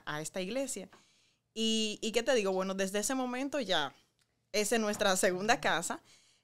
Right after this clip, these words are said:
Entonces, eh, a partir de ahí, Dios también nos comenzó a procesar un poco más.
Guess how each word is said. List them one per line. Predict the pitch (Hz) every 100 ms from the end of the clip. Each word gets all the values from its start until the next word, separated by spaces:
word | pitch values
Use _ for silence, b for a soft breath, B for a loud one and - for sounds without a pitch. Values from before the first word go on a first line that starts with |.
| _
Entonces, | 208 208 202 196 196 190 190 -
eh, | 196 190 180 170 165 135 _ _
a | 185 196
partir | 202 185 214
de | 240 233
ahí, | 226 226
Dios | 190 208 208
también | 214 175 196 208
nos | 196
comenzó | - 180 170 185
a |
procesar | 185 196 185 180
un | 180
poco | 185 233
más. | 196 151 -